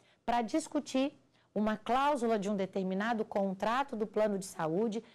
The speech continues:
contrato esse celebrado com um número imenso de pessoas e que limita uma determinada internação ou que limita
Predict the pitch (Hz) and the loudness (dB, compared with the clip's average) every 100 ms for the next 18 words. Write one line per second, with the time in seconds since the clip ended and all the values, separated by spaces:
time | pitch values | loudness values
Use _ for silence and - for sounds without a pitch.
0 | _ - 247 240 240 247 233 233 233 202 | _ -2 -2 2 0 0 2 2 2 -2
1 | - 208 202 180 202 208 160 156 - _ | -2 0 0 2 2 2 0 -4 -10 _
2 | - 226 196 175 - 208 214 233 226 190 | -2 2 2 0 -2 -2 2 2 2 2
3 | 185 190 233 311 - 190 180 175 165 233 | 2 2 2 0 -2 -8 -4 -4 0 2
4 | 240 220 - - _ 302 320 311 311 285 | 2 2 -4 -18 _ 0 4 4 4 4
5 | 311 330 202 - - - _ 220 233 214 | 2 2 -4 -6 -8 -20 _ 2 2 2
6 | 220 220 220 214 208 214 233 254 - 233 | 0 0 2 2 2 2 0 -2 -2 0
7 | 247 233 220 220 - 202 202 - _ _ | 2 2 2 0 0 0 0 -4 _ _
8 | _ _ _ - 240 254 247 208 202 240 | _ _ _ 0 2 2 2 0 2 2
9 | 262 175 | 0 -2